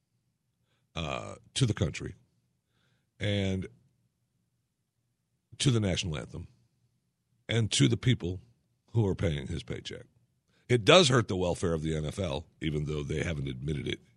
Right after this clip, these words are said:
publicly yet. Now, Ginsburg, throughout this interview, was asked, uh, several other questions, uh, by Katie, and, uh, she declined to answer. She said she wasn't going to say any more on the topic that she'd already commented on.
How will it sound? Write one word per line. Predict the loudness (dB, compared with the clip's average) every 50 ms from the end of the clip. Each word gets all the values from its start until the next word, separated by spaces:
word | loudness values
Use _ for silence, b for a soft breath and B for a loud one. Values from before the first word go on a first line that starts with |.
| _ _ _ _ _ -8
publicly | -4 -4 -2 -2 -2 -4 -4 -4 -4 -4 -4 -6 -10 -16 -16
yet. | -10 -6 -6 -6 -6 -8 -10 _ _ _ _ _ _ _ _ _ _ _ _ _ _ _ _ _ _ _ _ _ _ _ _ _ _ _ _ _ _ _ _ _ _ _ _ _ _ 2
Now, | 6 8 8 8 6 4 0 -12 _ _ _ _ _ _ _ _ _ _ _ _ _ _ _ _ _ _ 4
Ginsburg, | 6 6 6 6 4 4 4 4 4
throughout | 4 4 4 4 4 2
this | 2 0 2
interview, | 2 0 0 0 0 0 0 0 0 0
was | 0 0 2 2
asked, | 2 2 2 0 0
uh, | 0 0 2
several | 2 2 2 2 2 0 0
other | 0 0 -2 0
questions, | 2 4 4 4 4 2 0 -2 -2 -2 -2 -4 -6 -8 -12 -10 -8
uh, | -6 -6 -6 -6 -4
by | -2 -2 0 0
Katie, | 0 0 0 2 2 2 0 -2 -2 -6 b b b b b b b b b b
and, | 2 2 4 4 2 2 0 -2
uh, | -2 -2 0 0 2 2
she | 2 2 4 2 2 2
declined | 0 -2 -2 0 0 0 2 0 0
to | 0 0
answer. | 0 0 -2 -2 0 0 0 0 0
She | -2 -2 -4 -4 -4
said | -2 -2 -2 -2 -2
she | -2 -2 -2
wasn't | -2 -2 -4 -4 -6
going | -6 -6 -4
to | -4
say | -2 -2 -2 -2
any | -2 -2 -2
more | -2 -2 -2 -2 -2 -4 -4
on | -4 -6 -6
the | -6
topic | -6 -6 -6 -6 -6 -6 -6 -6
that | -6 -4
she'd | -4 -4 -4 -4
already | -2 -4 -4 -4
commented | -4 -4 -4 -4 -4 -2 -2 -2 -2
on. | -2 -2 -4 -4 -6